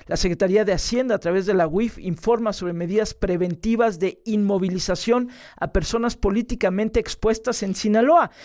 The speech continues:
La propia presidenta, como escuchaban ustedes, informó precisamente de lo que estaba pasando con algunas de estas cuentas de las personas que están siendo investigadas desde Estados Unidos. Pero, ¿qué significa realmente?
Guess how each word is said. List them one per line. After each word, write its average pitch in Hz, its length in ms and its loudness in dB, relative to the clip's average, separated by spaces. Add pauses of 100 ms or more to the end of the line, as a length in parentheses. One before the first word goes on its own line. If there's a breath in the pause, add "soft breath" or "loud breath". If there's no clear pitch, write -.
(140 loud breath)
La - 120 -4
propia 220 300 2
presidenta, 214 580 -2
como 180 160 -6
escuchaban 190 480 -2
ustedes, 202 480 2 (220 loud breath)
informó 202 560 0
precisamente 196 640 -2
de 175 80 -2
lo 170 120 0
que - 80 -14
estaba 196 280 0
pasando 196 500 -2
con 196 300 0 (220 loud breath)
algunas 190 600 2
de 196 80 2
estas 202 420 -2
cuentas 202 540 -2
de 175 60 -8
las 160 160 -6
personas 196 420 -6
que - 40 -16
están 180 180 -4
siendo 196 200 -2
investigadas 180 560 2
desde 185 400 -2
Estados 185 500 -2
Unidos. 180 480 0 (280 loud breath)
Pero, 262 180 0
¿qué 359 140 -2
significa 269 720 -2
realmente? 220 720 2